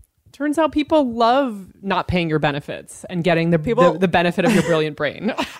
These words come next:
Speaker 2: Oh, no, I mean, like, hire, I mean, hire me back into a full-time staff position, which is not something that I'm interested in doing. But I also hope that, like, for some people who've been, like, waffling about what they wanted to do, that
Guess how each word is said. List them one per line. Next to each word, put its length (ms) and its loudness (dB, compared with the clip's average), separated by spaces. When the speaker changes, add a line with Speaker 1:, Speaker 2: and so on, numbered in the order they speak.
Speaker 2:
Oh, 200 4
no, 140 6
I 100 0
mean, 160 0
like, 160 -2
hire, 380 2
I 100 2
mean, 140 -4
hire 320 -2
me 140 -8
back 300 -4
into 360 -8
a 80 -4
full-time 440 -8
staff 320 -8
position, 520 -18
which 240 2
is 80 2
not 160 2
something 300 -4
that 80 -2
I'm 100 -2
interested 360 -8
in 80 -6
doing. 360 -4
But 160 0
I 80 4
also 340 0
hope 240 0
that, 140 -2
like, 160 -4
for 100 -4
some 240 -4
people 320 0
who've 120 -2
been, 120 -6
like, 120 -8
waffling 680 -4
about 240 -6
what 160 -4
they 100 -6
wanted 300 -10
to 80 -16
do, 420 -12
that 260 -6